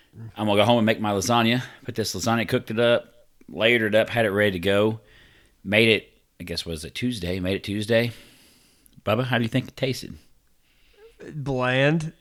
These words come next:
Speaker 1: It was bland as shit. It was like,
Speaker 2: <laughs>
Speaker 1: it had no flavor. I even put stuff on it, man. I couldn't find my recipe to start with. There's a recipe on YouTube I like, and I couldn't
Speaker 2: Yeah.
Speaker 1: find it for the life of me. There's, like, every recipe on there but the one I wanted.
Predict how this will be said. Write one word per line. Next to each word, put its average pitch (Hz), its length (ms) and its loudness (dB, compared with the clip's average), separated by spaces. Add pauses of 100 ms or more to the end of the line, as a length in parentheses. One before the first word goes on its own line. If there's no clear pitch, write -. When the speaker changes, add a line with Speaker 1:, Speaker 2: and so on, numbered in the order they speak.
(420)
Speaker 1:
It 131 160 8
was 113 120 4
bland 107 340 6
as 90 60 0
shit. 113 340 6 (140)
It - 160 -4
was - 120 8
like, 127 140 8
Speaker 2:
<laughs> - 680 -2
Speaker 1:
it 131 60 4
had 127 200 8
no 104 160 8
flavor. 98 480 2 (200)
I - 140 10
even 226 220 4
put 202 240 4
stuff 196 340 0
on 262 220 2
it, 170 120 0
man. 147 300 0 (960)
I - 100 6
couldn't 220 200 6
find 196 200 6
my 160 100 6
recipe 117 460 2
to 71 60 -8
start 90 280 0
with. 80 140 -4
There's 104 260 0
a 101 40 -2
recipe 113 320 2
on 90 100 0
YouTube 85 360 -4
I 78 40 -4
like, 76 400 -8
and 92 80 -8
I 110 80 -4
couldn't 156 280 -2
Speaker 2:
Yeah. 107 80 -4
Speaker 1:
find 151 220 -2
it 131 40 -6
for 131 100 -10
the 120 40 -4
life 120 140 4
of 107 40 -4
me. 113 60 0
There's, 120 160 0
like, 123 100 -4
every 123 220 -2
recipe 107 440 -2
on 98 140 0
there 92 160 0
but 90 220 -4
the 101 80 -2
one 98 220 2
I 90 80 0
wanted. 85 320 -2